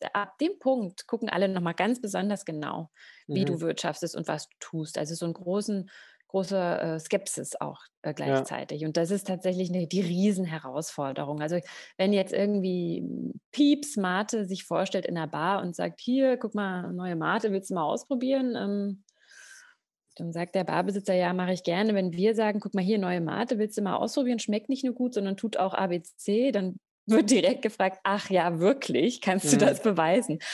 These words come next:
Speaker 1: Und das ist
Speaker 2: Mhm.
Speaker 1: halt, also das ist so ein, was, was unserer Meinung nach, wir sind da sehr, ähm, positiv, optimistisch rangegangen, was unserer Meinung nach eine Nachfrage generieren sollte, ähm,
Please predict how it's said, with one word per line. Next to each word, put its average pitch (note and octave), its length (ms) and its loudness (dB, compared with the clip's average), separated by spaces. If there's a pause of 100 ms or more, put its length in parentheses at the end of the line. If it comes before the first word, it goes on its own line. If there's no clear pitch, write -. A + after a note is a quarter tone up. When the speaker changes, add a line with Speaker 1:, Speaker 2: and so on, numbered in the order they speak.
(140)
Speaker 1:
Und E3+ 100 2
das G3 140 2
ist G3+ 120 2
Speaker 2:
Mhm. G3 40 0
Speaker 1:
halt, D#3+ 360 0
also E3+ 200 4
das D#3+ 180 -2
ist - 160 -14
so F3 80 2
ein, F3 220 0 (640)
was, F#3+ 280 0
was - 480 -2
unserer A3 440 2
Meinung G3 420 0
nach, F#3+ 240 -2
wir F#3+ 80 0
sind F3+ 160 0
da F3 80 0
sehr, F3 360 0
ähm, E3 540 -4
positiv, B3+ 720 -2
optimistisch G3 560 -4
rangegangen, F3+ 420 -2
was E3+ 120 -6
unserer G3+ 340 -2
Meinung F#3 380 -4
nach E3+ 240 -6
eine E3+ 140 -4
Nachfrage G3+ 640 -4
generieren F#3 600 0
sollte, F#3 340 -2
ähm, F3+ 320 -6